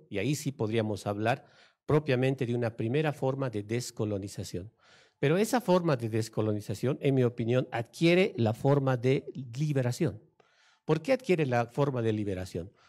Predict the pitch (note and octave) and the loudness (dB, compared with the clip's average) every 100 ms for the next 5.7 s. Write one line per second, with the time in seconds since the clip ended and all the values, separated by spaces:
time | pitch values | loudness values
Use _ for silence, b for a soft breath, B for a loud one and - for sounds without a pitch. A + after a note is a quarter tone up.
0 | b - C#3 C3+ D3+ D#3 A#3 A#3+ F3 D#3 | b -2 0 2 0 2 0 2 4 4
1 | D#3 C3 A#2 - D3+ E3 C#3+ - A#2+ - | 4 2 2 2 2 4 2 0 -8 -4
2 | A2 B2 B2 G2+ A2+ - B2+ A2+ G#2+ - | 0 2 2 0 -2 0 0 0 0 -2
3 | G#2+ - A#2 D#3+ G#3+ E3+ B2 B2+ A#2+ A2+ | -2 0 0 2 2 2 2 0 -2 -2
4 | A2 A#2 A#2+ - A#2 - A2 A2 A2+ G#2+ | -2 0 -4 -4 -10 -4 2 2 2 -4
5 | G2+ G#2 G2+ G#2+ A2+ G2+ | -4 -2 0 0 0 0